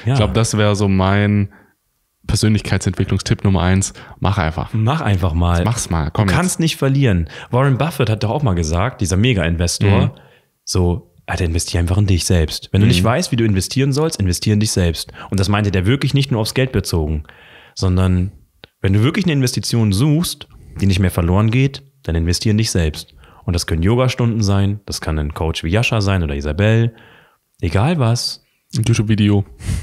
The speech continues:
Speaker 1: Das kann auch ein
Speaker 2: Podcast.
Speaker 1: Genau, das kann auch deine Zeit sein, die du investierst mit einem kostenlosen Medium, was dir zur Verfügung gestellt
Speaker 2: Mhm.
Speaker 1: wird. Dass du irgendwann nicht mehr weiterkommst, weil dir Selbstreflekt-, oder weil dir Reflexion von außen fehlt und die Community, die ja bei euch auch voll mit am Start ist. Natürlich, das ist so das,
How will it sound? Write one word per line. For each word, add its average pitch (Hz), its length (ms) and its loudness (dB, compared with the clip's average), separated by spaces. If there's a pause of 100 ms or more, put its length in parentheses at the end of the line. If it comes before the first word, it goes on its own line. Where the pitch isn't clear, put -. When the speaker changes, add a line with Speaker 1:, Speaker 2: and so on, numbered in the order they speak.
Speaker 1:
Das 95 140 -4
kann 107 180 0
auch 123 120 0
ein 127 80 0
Speaker 2:
Podcast. - 480 -4
Speaker 1:
Genau, 139 200 2
das 98 120 0
kann 104 100 2
auch 101 60 0
deine 101 200 2
Zeit 151 420 -2
sein, 95 240 0
die 90 80 0
du 95 80 0
investierst 98 600 -2
mit 101 80 0
einem 87 220 0
kostenlosen 127 640 0
Medium, 127 300 4
was 92 100 0
dir 92 80 -4
zur 98 120 -4
Verfügung 110 280 2
gestellt 82 340 0
Speaker 2:
Mhm. 85 40 2
Speaker 1:
wird. 85 180 0 (240)
Dass - 160 0
du - 80 -2
irgendwann 104 320 2
nicht 95 160 0
mehr 87 140 2
weiterkommst, 107 520 0
weil 90 120 0
dir 87 100 0
Selbstreflekt-, 113 580 -2
oder 95 160 0
weil 90 80 2
dir 92 140 0
Reflexion 92 420 -2
von 85 140 -2
außen 120 280 0
fehlt 117 160 0
und 98 120 -2
die 95 40 0
Community, 120 680 2 (240)
die - 80 -2
ja 87 80 0
bei 78 100 -2
euch 95 220 -2
auch 87 220 -4
voll 101 240 0
mit 95 100 0
am 85 100 -2
Start 110 360 0
ist. - 180 -4 (240)
Natürlich, 104 460 2
das 98 100 0
ist 101 100 -2
so 110 80 0
das, 95 220 -2